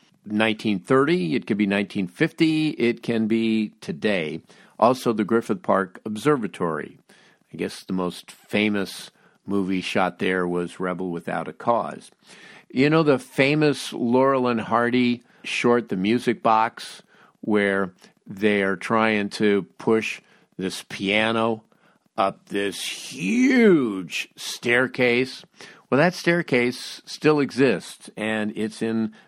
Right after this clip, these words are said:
the Silver Lake area. There is a movie,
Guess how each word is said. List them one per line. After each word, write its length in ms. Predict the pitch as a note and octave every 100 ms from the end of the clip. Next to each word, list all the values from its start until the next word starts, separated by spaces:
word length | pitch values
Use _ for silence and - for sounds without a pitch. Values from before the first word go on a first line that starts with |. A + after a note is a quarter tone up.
| _
the 100 | A2
Silver 360 | G#2+ - A2+ G2
Lake 360 | F2 D#2+ - -
area. 360 | F#2 E2 D2 D2 - - - - - -
There 400 | G#2 A2+ C3+ C3
is 160 | A#2+
a 60 | B2+
movie, 760 | B2 D3 G#3 G#3+ B2 A2+ A#2